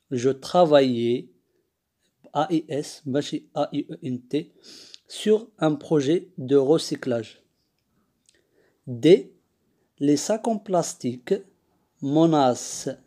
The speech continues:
Donc, هنا, c'est le verbe menacer, verbe de premier groupe. كنلاحظوا بأن داروا ليه E S، و E S في le présent كيكون مع tu. مع، ماشي مع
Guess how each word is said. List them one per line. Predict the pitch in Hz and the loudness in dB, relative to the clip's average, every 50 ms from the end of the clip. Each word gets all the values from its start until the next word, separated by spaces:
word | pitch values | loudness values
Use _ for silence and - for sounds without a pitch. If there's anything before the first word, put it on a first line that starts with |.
| _ _ _ | _ _ _
Donc, | 165 143 123 127 120 135 | -10 -8 -6 -6 -6 -6
هنا, | 123 120 123 131 127 123 - - - | -6 -6 -4 -4 -4 -6 -8 -14 -16
c'est | - - - 135 | -14 -8 -6 -2
le | 127 127 | -2 -2
verbe | 120 123 123 117 117 | 0 0 -2 -2 -2
menacer, | 120 127 143 156 160 156 147 - - - 135 - - - _ _ _ - - _ _ _ _ _ _ _ _ | -2 -2 0 0 0 -2 -4 -4 -2 -2 -2 -2 -2 -8 _ _ _ -20 -20 _ _ _ _ _ _ _ _
verbe | 143 139 135 123 120 | -2 0 0 0 -2
de | 117 117 | -4 -8
premier | 113 - - 131 127 135 139 131 | -10 -8 -8 -6 -4 -2 -2 -2
groupe. | 123 131 139 185 190 - - _ _ _ _ _ _ _ _ _ _ _ _ _ | -2 0 0 0 0 -4 -14 _ _ _ _ _ _ _ _ _ _ _ _ _
كنلاحظوا | - 127 127 139 131 139 135 143 139 | -6 -4 -2 -2 -2 0 0 0 0
بأن | 135 139 - 139 139 135 127 123 123 | 0 -4 -6 -6 -6 -4 -4 -6 -4
داروا | 120 127 120 123 123 | -4 -2 0 0 0
ليه | 123 127 123 123 120 123 123 120 - - _ | 0 0 0 0 0 -2 -4 -6 -8 -8 _
E | - 156 - - 151 160 | -4 -4 -2 0 -2 -4
S، | 170 - - - - _ _ _ _ _ _ _ _ _ _ _ _ - | -4 -6 -14 -18 -20 _ _ _ _ _ _ _ _ _ _ _ _ -12
و | 151 147 165 165 | -8 -4 -4 -4
E | - | -2
S | - 170 180 175 - - - - | -2 -2 -4 -4 -6 -12 -16 -18
في | - - 143 | -10 -2 -2
le | 143 143 | -2 -2
présent | - - 160 135 131 147 175 175 | -2 -4 -4 -2 0 0 -2 -4
كيكون | 170 - - - - 156 147 143 | -4 -12 -12 -6 -4 -4 -2 -2
مع | 135 143 160 | 0 0 -2
tu. | 165 - - - 127 - _ _ _ _ _ _ _ _ _ _ _ _ _ _ | -2 -2 -8 -10 -10 -10 _ _ _ _ _ _ _ _ _ _ _ _ _ _
مع، | 127 117 120 127 143 143 - | -6 -2 0 0 0 0 -2
ماشي | 147 127 135 - - 170 | -4 -4 -4 -2 -2 -2
مع | 165 147 143 160 180 185 - | -2 0 0 0 0 -2 -8